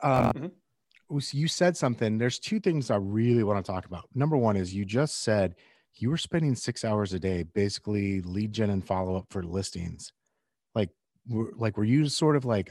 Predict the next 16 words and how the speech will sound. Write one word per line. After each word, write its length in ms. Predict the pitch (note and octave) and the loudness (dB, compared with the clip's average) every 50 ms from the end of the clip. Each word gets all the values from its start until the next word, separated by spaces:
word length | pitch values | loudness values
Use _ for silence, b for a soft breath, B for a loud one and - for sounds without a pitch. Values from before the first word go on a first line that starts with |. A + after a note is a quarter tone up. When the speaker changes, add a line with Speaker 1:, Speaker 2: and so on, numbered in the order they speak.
| - - | -6 -4
Speaker 2:
"I 60 | G#2+ | -4
don't 160 | A#2+ A2 F2+ | -4 -4 -4
care 180 | - A2+ A2+ A#2 | -4 -2 -2 0
about 220 | A#2 A#2+ A2 G2 | 0 -2 -2 0
buyers. 360 | - G#2+ A2 A2+ A2+ A2 G2+ | 0 0 2 2 2 0 0
You 80 | F#2+ F#2 | 0 -2
got 120 | G#2+ G2+ | 0 0
agents 320 | G2+ G#2 G2+ A#2 A2+ G#2+ A#2 | 0 0 0 0 -2 -2 0
on 80 | G#2+ | -2
the 80 | G#2+ G#2+ | -2 -4
team 220 | - - A2 G#2+ | -2 -2 -2 0
that'll 180 | A2 A2 G#2+ G#2 | 0 0 0 0
work 180 | G#2+ G#2 G2+ | 0 -2 -2
those. 220 | - A2 G#2+ G#2 F#2+ | 0 -2 -2 0 0
Like, 120 | F2+ E2+ - | -4 -6 -6
I'm, 360 | - G2+ G#2+ A2+ A2+ A2+ A2+ | -8 -6 -2 0 0 0 0